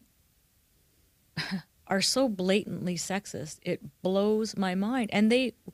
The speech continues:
and these individuals wouldn't even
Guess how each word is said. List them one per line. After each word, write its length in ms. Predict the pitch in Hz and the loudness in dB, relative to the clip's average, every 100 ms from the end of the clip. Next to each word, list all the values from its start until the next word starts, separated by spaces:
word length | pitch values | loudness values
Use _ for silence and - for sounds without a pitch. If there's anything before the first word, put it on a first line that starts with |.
| - - - | -20 -20 -2
and 120 | 220 | 4
these 160 | 254 254 | 6 6
individuals 840 | 269 247 262 269 220 196 196 - - _ _ _ _ _ _ _ - - _ - | 4 6 4 4 2 4 2 -2 -8 _ _ _ _ _ _ _ -14 -14 _ 2
wouldn't 280 | 247 302 311 | 4 4 2
even 280 | 302 294 | 2 0